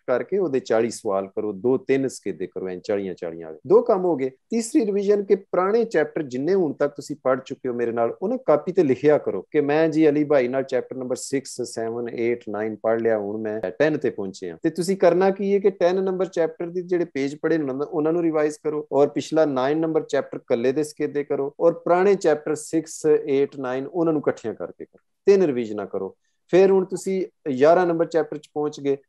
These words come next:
ਨੌ ਨੂੰ ਛੱਡ ਕੇ ਹੁਣ ਦਸ ਨੂੰ ਪਕੜ ਲਓ। ਦਸ ਨੰਬਰ ਚੈਪਟਰ ਦੇ ਰੋਜ਼ ਇਕੱਲੇ ਦੇ ਸਕੇਦੇ ਔਰ ਪੁਰਾਣੇ ਚੈਪਟਰ ਜਿਹੜੇ ਨੇ ਉਹਨਾਂ ਨੂੰ ਇਕੱਠਿਆਂ ਕਰਕੇ ਸਕੇਦੇ ਔਰ ਇੱਕ ਜਿਹੜੀ ਤਾਜ਼ਾ ਕਲਾਸ ਲਈ ਇਸ ਤਾਜ਼ਾ ਕਲਾਸ ਦੇ,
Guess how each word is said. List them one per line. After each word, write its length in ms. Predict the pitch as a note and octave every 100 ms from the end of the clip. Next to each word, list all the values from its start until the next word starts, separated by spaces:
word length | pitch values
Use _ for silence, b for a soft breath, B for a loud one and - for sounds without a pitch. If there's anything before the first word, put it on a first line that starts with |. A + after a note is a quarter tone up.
| -
ਨੌ 240 | C3+ D3 F3
ਨੂੰ 100 | F#3
ਛੱਡ 260 | E3 D#3
ਕੇ 120 | E3+
ਹੁਣ 180 | E3+ A#2+
ਦਸ 260 | B2+ D3 -
ਨੂੰ 140 | F#3 C#3+
ਪਕੜ 260 | A#2+ A2+
ਲਓ। 120 | A2+
ਦਸ 260 | G#2+ C3+ C#3+
ਨੰਬਰ 240 | D#3+ D3 C#3
ਚੈਪਟਰ 360 | B2+ A#2+ -
ਦੇ 200 | B2+ C3
ਰੋਜ਼ 260 | A2+ C#3 C3+
ਇਕੱਲੇ 320 | - A#2+ B2
ਦੇ 120 | A2+
ਸਕੇਦੇ 480 | G#2 - F#2 E2 F#2+ - -
ਔਰ 120 | D3+
ਪੁਰਾਣੇ 440 | D3+ C3+ C3 C3 D3
ਚੈਪਟਰ 400 | C#3+ A#2+ - B2
ਜਿਹੜੇ 260 | B2 B2
ਨੇ 60 | B2
ਉਹਨਾਂ 140 | A#2
ਨੂੰ 80 | A2+
ਇਕੱਠਿਆਂ 340 | A2 - A#2+ A2+
ਕਰਕੇ 320 | G2+ F#2 F#2+
ਸਕੇਦੇ 480 | - - F2+ F#2+ F2+ _ _ -
ਔਰ 120 | C3
ਇੱਕ 160 | C3 C#3
ਜਿਹੜੀ 200 | C3+ C3
ਤਾਜ਼ਾ 360 | - A2+ C3
ਕਲਾਸ 380 | C3 A#2+ A#2+ - A#2
ਲਈ 220 | A#2 A#2
ਇਸ 180 | A2+ - -
ਤਾਜ਼ਾ 280 | G#2 A2
ਕਲਾਸ 380 | A2 G#2 G2 F#2+ G2
ਦੇ, 180 | G2